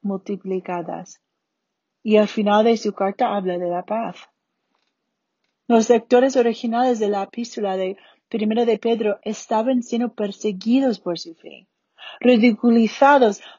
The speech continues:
por no seguir la corriente del mundo. Y estoy convencida que esta mención final, "A que la paz sea con todos vosotros,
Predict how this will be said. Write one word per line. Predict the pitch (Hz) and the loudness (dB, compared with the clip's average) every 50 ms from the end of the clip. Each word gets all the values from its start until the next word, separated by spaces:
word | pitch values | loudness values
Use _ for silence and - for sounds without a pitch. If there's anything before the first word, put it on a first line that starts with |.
| _ _ | _ _
por | - 240 226 226 | 0 0 2 2
no | 226 226 247 254 269 277 | 2 2 2 2 0 0
seguir | 269 - 285 247 214 247 247 | -2 -2 -4 -2 -2 0 0
la | 233 220 208 | 0 0 0
corriente | 208 - - 220 214 208 202 240 262 254 233 214 202 190 | -2 -6 -8 -8 -6 -6 -6 -4 -4 -4 -4 -4 -4 -2
del | 190 190 196 | -4 -6 -6
mundo. | 196 208 233 262 247 208 185 165 - - - _ _ _ _ _ _ _ _ _ _ _ _ _ _ _ _ _ _ _ _ _ - | -6 -6 -6 -4 -4 -4 -6 -6 -8 -10 -16 _ _ _ _ _ _ _ _ _ _ _ _ _ _ _ _ _ _ _ _ _ -6
Y | 220 | -4
estoy | 214 202 - - - 233 247 240 | -4 -4 -6 -6 -6 -6 -6 -6
convencida | - - 226 208 202 196 196 196 - _ _ - 247 254 208 202 170 165 180 185 _ _ _ _ _ _ _ _ _ _ _ _ _ _ _ | -6 -8 -8 -6 -6 -8 -10 -12 -14 _ _ -6 -4 -4 -4 -4 -6 -8 -10 -14 _ _ _ _ _ _ _ _ _ _ _ _ _ _ _
que | - 240 - - | -4 -4 -2 0
esta | 208 233 226 202 - - 269 247 | 0 -2 -2 -2 -2 -2 0 0
mención | 226 214 214 214 - - - 226 220 220 208 | 0 0 -2 -4 -6 -6 -6 -4 -4 -4 -4
final, | - - 208 190 196 196 185 180 170 165 175 _ _ _ _ _ _ _ _ _ _ _ _ _ - | -6 -6 -6 -6 -4 -4 -4 -6 -8 -10 -12 _ _ _ _ _ _ _ _ _ _ _ _ _ -2
"A | 208 202 | 0 2
que | - 247 226 | 4 4 6
la | 214 202 190 - | 6 4 2 0
paz | - 202 196 202 214 220 - | -2 0 0 0 0 -4 -8
sea | - - - 220 220 214 | -10 -6 -4 -4 -4 -4
con | 214 - 202 196 190 | -6 -8 -10 -10 -10
todos | - 202 196 214 220 208 - | -8 -8 -6 -6 -6 -8 -8
vosotros, | 190 190 180 - - 196 196 190 - 185 180 175 - | -10 -12 -10 -8 -8 -8 -8 -6 -8 -8 -8 -8 -10